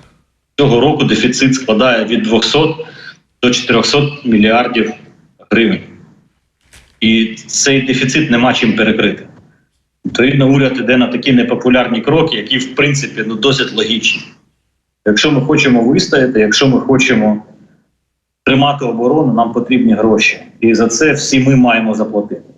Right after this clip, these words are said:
Ніхто за нас цього не зробить. Е, державний бюджет є єдиним джерелом фінансування армії. Ці західні гроші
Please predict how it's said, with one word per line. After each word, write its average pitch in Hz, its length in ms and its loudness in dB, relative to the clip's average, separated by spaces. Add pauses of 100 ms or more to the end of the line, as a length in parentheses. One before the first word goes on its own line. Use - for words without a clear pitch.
(280)
Ніхто 127 300 2
за 139 120 2
нас 123 240 0
цього 127 180 2
не 110 120 4
зробить. 101 420 -2 (400)
Е, 113 400 2 (260)
державний 139 480 0
бюджет 135 400 0
є 127 140 2
єдиним 135 400 0
джерелом 123 360 2
фінансування 120 680 0
армії. 101 340 -2 (720)
Ці 156 120 2
західні 135 500 0
гроші 156 560 0